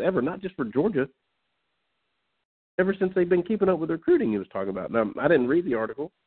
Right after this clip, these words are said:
so maybe they say, "No, it's not." <laughs> But, uh, to even be in consideration for the best class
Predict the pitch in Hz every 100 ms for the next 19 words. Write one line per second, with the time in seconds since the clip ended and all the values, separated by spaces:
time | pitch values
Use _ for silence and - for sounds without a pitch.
0 | _ 127 123 131 123 120 113 131 120 120
1 | 135 113 - 127 165 123 _ _ - 190
2 | - - - _ _ - 143 123 123 120
3 | 117 110 _ _ _ _ _ _ _ _
4 | _ _ _ _ 175 208 196 190 180 170
5 | 156 - 190 120 180 214 147 127 117 110
6 | 147 185 - _ 139 117